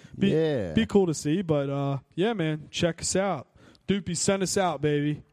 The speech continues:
Speaker 2: All right. All right. Thank you, uh, Liberty Distributors. You're making my butt feel great.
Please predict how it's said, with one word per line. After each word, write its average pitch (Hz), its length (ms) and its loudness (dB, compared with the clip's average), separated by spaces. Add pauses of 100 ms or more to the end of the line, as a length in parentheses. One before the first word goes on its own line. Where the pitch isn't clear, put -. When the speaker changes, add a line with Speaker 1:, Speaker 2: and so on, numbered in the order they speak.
(1120)
Speaker 2:
All 120 280 -4
right. 120 680 -4
All 113 240 -4
right. 110 420 -4 (640)
Thank 165 340 -4
you, 160 320 0
uh, 151 580 -6
Liberty 151 380 -4
Distributors. 139 1040 -4
You're 113 160 -2
making 120 380 -2
my 117 140 -2
butt 113 280 -2
feel 120 340 -4
great. 110 540 -4